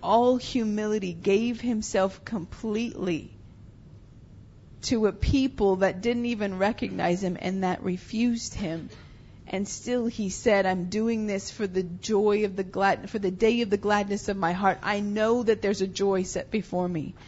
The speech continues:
How much more so should we pour out our lives in getting to know him because there's a joy, because there's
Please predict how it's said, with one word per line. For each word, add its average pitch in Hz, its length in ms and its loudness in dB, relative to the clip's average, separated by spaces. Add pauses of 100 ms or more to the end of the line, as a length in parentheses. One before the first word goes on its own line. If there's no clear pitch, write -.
(220)
How 247 140 6
much 247 240 2
more 226 320 2
so 202 280 0
should 185 200 -6
we 185 120 -6
pour 233 480 6
out 214 140 4
our 185 180 2
lives - 720 0 (400)
in 202 180 4
getting 233 400 4
to 214 180 -2
know 208 400 2
him 196 480 -2 (440)
because 214 440 4
there's 196 240 4
a 175 40 0
joy, 180 520 -2 (1120)
because 240 400 4
there's 208 320 4